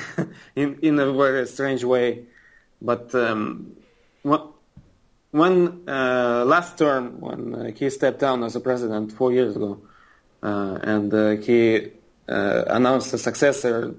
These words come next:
Dmitry Medvedev, uh, everyone, uh, uh, expected that, uh, next term or the, the term after,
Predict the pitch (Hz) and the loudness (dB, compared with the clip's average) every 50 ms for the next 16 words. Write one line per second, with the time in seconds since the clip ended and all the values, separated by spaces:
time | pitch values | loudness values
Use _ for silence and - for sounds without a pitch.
0 | 123 117 - 110 117 139 143 135 135 131 123 120 117 120 117 135 143 147 135 127 | -14 -16 -12 -4 -2 0 0 2 2 2 2 0 0 0 2 4 4 4 4 2
1 | 113 110 - - - _ _ _ _ _ _ _ _ _ _ _ _ - 107 107 | -2 -4 -8 -14 -20 _ _ _ _ _ _ _ _ _ _ _ _ -10 -8 -6
2 | 104 101 - - 131 131 165 175 170 175 175 170 160 156 151 147 143 139 139 135 | -6 -6 -4 -2 2 4 4 4 4 4 4 4 4 4 4 4 2 2 2 2
3 | 135 127 127 120 - - - _ _ - 120 113 107 107 110 107 - - - 165 | 0 0 -2 -4 -6 -8 -14 _ _ -10 -6 -6 -4 -4 -6 -8 -6 -2 0 0
4 | 165 170 - 127 117 113 117 - - - _ _ _ _ _ _ _ _ - - | 0 0 -2 -2 -2 -2 -4 -8 -20 -20 _ _ _ _ _ _ _ _ -14 -12
5 | 101 107 107 107 - 120 107 104 104 101 101 98 98 104 113 147 180 175 - - | -10 -10 -10 -10 -8 -6 -6 -6 -6 -6 -8 -8 -4 -2 0 0 0 0 -4 -4
6 | - 147 143 147 160 170 156 107 107 117 110 110 110 107 104 104 101 - - 117 | 0 2 2 2 2 0 -2 -2 -4 -4 -6 -6 -6 -6 -8 -10 -10 -10 -8 -8
7 | 113 - - - 127 120 110 104 - 113 123 - - - 117 113 107 | -8 -6 -4 -2 -2 0 0 0 0 0 0 0 -2 -4 -6 -6 -6